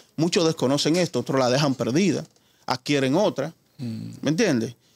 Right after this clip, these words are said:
Speaker 1: Y a veces por malas pra-, prácticas se hacen decomisos,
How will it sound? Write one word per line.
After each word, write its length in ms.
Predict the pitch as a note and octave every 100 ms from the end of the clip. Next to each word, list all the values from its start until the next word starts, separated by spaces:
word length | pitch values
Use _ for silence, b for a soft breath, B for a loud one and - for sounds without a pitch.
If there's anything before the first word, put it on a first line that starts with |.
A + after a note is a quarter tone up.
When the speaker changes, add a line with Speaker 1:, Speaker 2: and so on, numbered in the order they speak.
| -
Speaker 1:
Y 100 | -
a 80 | E3+
veces 220 | F#3 G#3
por 140 | E3 E3
malas 240 | E3 F3 -
pra-, 220 | D#3+ D#3+ _ _
prácticas 760 | E3+ D#3+ - - A#2+ C3 - _
se 180 | - -
hacen 300 | C3+ F3 D#3
decomisos, 960 | D#3+ D#3 D#3 D#3 B3 C#4 - A2 -